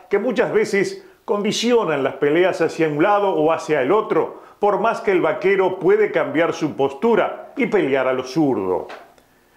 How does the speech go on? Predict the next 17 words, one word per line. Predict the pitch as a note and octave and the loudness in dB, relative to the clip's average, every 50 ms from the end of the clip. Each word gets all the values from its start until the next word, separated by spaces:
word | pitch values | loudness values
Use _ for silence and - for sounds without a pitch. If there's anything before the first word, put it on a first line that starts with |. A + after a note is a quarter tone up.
| _ - | _ -2
En | G#3+ G#3 G#3+ | 0 2 2
lo | G#3 G#3 | 0 0
que | A3+ C#4 | 0 -2
hace | C4 G3+ G#3+ G3+ | -2 0 0 0
a | |
los | F3+ D#3 - C#3+ | 0 0 0 0
estilos, | C#3 - - A#3 A3+ G#3 F3+ F3 F3 - - - - - _ _ _ | -2 -2 -2 0 0 2 2 2 0 -2 -6 -14 -18 -20 _ _ _
es | - A3+ G#3 | -2 -2 0
de | G3+ A#3 | 2 0
esperar | G#3+ - - - E3+ E3 F#3+ G3+ G3+ G3 E3 D#3 - | 0 0 0 0 0 2 2 2 2 2 0 0 -2
que | - D#3 D3+ D3 C#3+ C#3 C3 | -2 0 0 2 2 2 2
Navarrete | E3 E3 D#3+ D3+ D3+ D3 E3+ F#3+ F#3+ F#3+ F3+ D3+ | 2 2 2 2 0 0 0 0 0 0 -2 -2
sea | - - F3 F#3 | 0 0 0 2
el | F3 C3+ | 2 0
primero | A2+ D3+ D3 C#3+ E3+ G3 F#3+ F#3+ F3 | 0 0 0 0 2 2 2 2 0
en | D#3 C3+ | 0 0
proponer, | - D3+ D3+ - - C3 C#3 C3+ D3 D3 C3+ A2+ - - | 0 0 0 0 -2 -4 -2 0 0 0 0 0 -2 -4